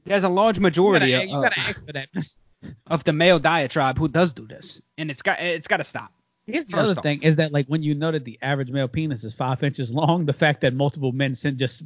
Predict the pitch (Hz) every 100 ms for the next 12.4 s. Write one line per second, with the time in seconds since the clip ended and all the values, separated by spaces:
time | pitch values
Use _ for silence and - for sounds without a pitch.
0 | 147 135 139 143 139 139 135 131 135 139
1 | 135 135 127 123 147 160 156 139 107 104
2 | 113 87 - _ _ _ - 113 160 175
3 | 156 131 - 151 - 165 185 - 196 190
4 | 175 175 175 220 214 190 180 165 165 170
5 | - 190 156 143 151 - 160 123 127 117
6 | 123 123 175 113 101 - - - - -
7 | 160 202 190 190 147 151 151 156 156 -
8 | 170 139 _ _ - 185 190 175 160 160
9 | 160 160 139 143 127 147 139 123 160 175
10 | 131 151 170 151 135 123 113 107 - 127
11 | 98 - _ - - 170 135 - 151 135
12 | 120 110 120